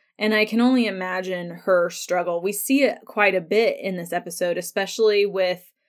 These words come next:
Mister Jones. I love his character, particularly because we can see the evolution of him being like, "Lady Doctor telling me what to do," all the way to the end where he is really like,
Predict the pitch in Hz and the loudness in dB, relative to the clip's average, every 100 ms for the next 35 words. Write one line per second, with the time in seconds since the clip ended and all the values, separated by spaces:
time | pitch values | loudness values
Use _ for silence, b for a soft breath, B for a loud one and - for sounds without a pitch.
0 | - 196 196 - 208 185 175 175 190 214 | -4 0 2 2 2 2 -4 -4 -6 -6
1 | - - - 220 202 196 190 208 240 240 | -8 -8 2 4 4 4 2 2 0 0
2 | 196 180 180 214 214 - - _ - 220 | -2 0 2 4 2 -2 -14 _ 0 2
3 | 233 220 254 247 247 247 233 226 220 190 | 2 0 2 2 4 2 2 -2 -2 -2
4 | 185 185 190 180 190 175 - 185 180 185 | -2 -4 -6 -6 -10 -10 -10 -8 -8 -10
5 | 185 _ _ _ _ - 214 - 196 202 | -12 _ _ _ _ -4 -2 0 0 0
6 | 185 180 180 220 226 247 247 B B B | 0 -2 -4 -2 2 2 2 B B B
7 | B - 208 180 180 - 196 196 202 208 | B -2 0 0 -6 -4 -2 -2 -4 -6
8 | - _ _ - 214 202 185 180 180 196 | -10 _ _ 0 2 2 -2 -8 -4 -2
9 | 185 180 180 175 175 185 - 175 165 175 | -2 -2 -2 -2 -4 -8 -8 -12 -12 -12
10 | 160 160 151 180 175 175 - 233 233 208 | -10 -8 -8 -6 -4 -4 2 2 4 4
11 | 196 196 202 214 180 - 190 185 180 185 | 4 4 2 0 2 -2 -2 -4 -2 0
12 | 180 180 208 196 180 180 180 190 185 185 | 0 -2 2 4 4 0 -2 0 0 0
13 | 185 170 165 170 - | 0 2 0 -2 -10